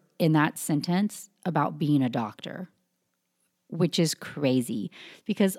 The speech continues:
all my goal ever was for years and years and years and years and years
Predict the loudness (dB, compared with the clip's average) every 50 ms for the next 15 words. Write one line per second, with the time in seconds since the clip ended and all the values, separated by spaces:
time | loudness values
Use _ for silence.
0 | -4 0 4 6 6 8 6 6 6 4 2 4 4 4 6 6 6 6 6 6
1 | 4 2 0 -2 -2 2 4 6 6 6 8 6 6 8 6 6 4 2 2 0
2 | 2 4 4 4 4 2 2 2 4 4 4 2 0 -2 -2 0 2 2 2 2
3 | 0 -2 -6 -10